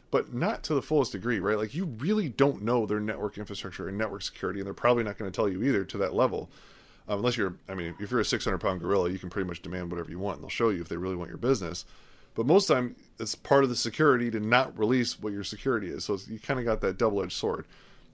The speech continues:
But this is happening a lot, like I'm saying, because people are just outsourcing to anyone 'cause they're like, "Look, I don't wanna do it.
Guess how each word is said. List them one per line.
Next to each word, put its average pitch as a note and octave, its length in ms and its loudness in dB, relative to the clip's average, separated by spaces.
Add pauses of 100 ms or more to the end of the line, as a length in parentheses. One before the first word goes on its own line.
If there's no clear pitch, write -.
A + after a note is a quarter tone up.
(140)
But C3+ 80 6
this F3+ 180 4
is C#3 120 -2
happening A#2 300 2
a F#2+ 40 -4
lot, F2+ 200 0
like A2+ 160 0
I'm A2+ 80 -2
saying, G2+ 240 -2
because G#2+ 280 2
people D#3 320 -2
are D3+ 80 2
just B2+ 180 -6
outsourcing A2+ 720 0 (280)
to - 140 -4
anyone A#2 240 0
'cause A#2 120 -4
they're A2 100 2
like, G2+ 200 0
"Look, G2 220 0 (140)
I C3+ 120 6
don't D#3 120 2
wanna C#3 180 2
do A2 300 -2
it. G#2+ 140 2